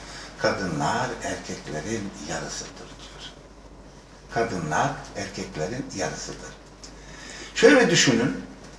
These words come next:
teşbihte hata olmaz. İnsanın şöyle yarıya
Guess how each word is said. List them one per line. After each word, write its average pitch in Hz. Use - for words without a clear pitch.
teşbihte -
hata 117
olmaz. 113
İnsanın 165
şöyle 123
yarıya 120